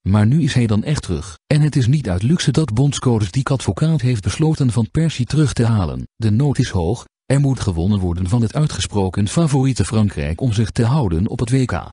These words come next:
Snoeks gaat ervan uit dat Advocaat de Rotterdammer meteen in de basis zet. Nederland gaat met één spits spelen. En je gaat Van Persie niet uitnodigen om hem dan in de wachtkamer te laten zitten.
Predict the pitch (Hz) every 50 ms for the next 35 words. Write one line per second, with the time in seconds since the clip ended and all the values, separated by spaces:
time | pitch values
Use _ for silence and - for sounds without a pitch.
0 | _ _ - - - 165 170 151 - - - 139 135 - 113 90 95 87 80 71
1 | 73 87 101 139 - - 127 - - 98 - - 160 165 151 - 113 110 120 113
2 | - 104 123 127 107 110 101 101 104 - 95 90 90 101 110 104 92 123 139 147
3 | - 151 131 - - 65 - - - - _ - 104 110 127 156 156 156 147 147
4 | 139 117 - - 160 139 117 110 98 - - 160 160 151 - - 196 175 - -
5 | - - 92 73 62 57 50 50 - - _ - 143 143 131 113 98 92 95 87
6 | - 117 110 - - 165 165 143 - 107 98 98 90 - - 135 120 120 101 90
7 | 85 80 85 101 104 104 - 117 110 117 117 110 117 147 151 160 151 139 117 110
8 | 147 143 - - - - 87 78 80 85 92 95 - - 156 123 123 135 147 -
9 | 135 113 95 104 90 - 76 67 60